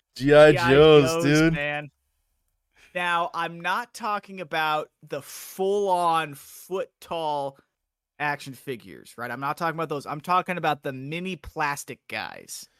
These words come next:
Speaker 1: Oh, yeah.
Speaker 2: So the full-on G I Joes, um, I remember seeing, there was a History Channel show called Toys That Made America.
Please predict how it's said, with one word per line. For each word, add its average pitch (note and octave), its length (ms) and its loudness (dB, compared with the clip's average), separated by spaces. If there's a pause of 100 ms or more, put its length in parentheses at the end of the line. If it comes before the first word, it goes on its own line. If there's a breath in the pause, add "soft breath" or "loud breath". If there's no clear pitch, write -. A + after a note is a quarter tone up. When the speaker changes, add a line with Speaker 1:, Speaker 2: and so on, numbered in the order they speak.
(600)
Speaker 1:
Oh, C3+ 420 10
yeah. G2 540 0 (560)
Speaker 2:
So F3+ 340 0
the D#3 160 -4
full-on C4+ 540 0
G D#3+ 180 -6
I C#3+ 140 -4
Joes, C3+ 420 -12 (800)
um, D3 480 -4
I F3+ 80 -2
remember E3+ 380 -6
seeing, D3 640 -8
there D#3 100 -10
was C#3 140 -16
a C3 40 -14
History E3 460 -10
Channel B2 380 -12
show B2 480 -8 (340)
called B2 260 -8
Toys D3+ 400 -6
That C3 140 -8
Made C3+ 180 -10
America. C3 600 -8